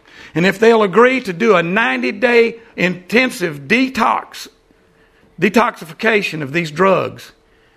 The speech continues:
they'll let them walk on their sentence. The judge is in on it too. He presents, she approves,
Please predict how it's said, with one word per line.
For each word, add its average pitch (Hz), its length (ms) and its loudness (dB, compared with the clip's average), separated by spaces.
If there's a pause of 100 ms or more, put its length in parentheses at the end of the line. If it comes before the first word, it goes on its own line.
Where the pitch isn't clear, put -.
(260)
they'll 160 300 0
let 190 240 -2
them 160 240 -6
walk 233 460 0
on 143 100 -8
their 147 100 -8
sentence. 165 500 -10
The 123 100 -18
judge 175 340 -2
is 143 100 -8
in 180 240 -4
on 165 220 -2
it - 140 -12
too. 156 320 -6 (1800)
He 165 100 2
presents, 208 800 0 (480)
she 208 220 -2
approves, 240 680 0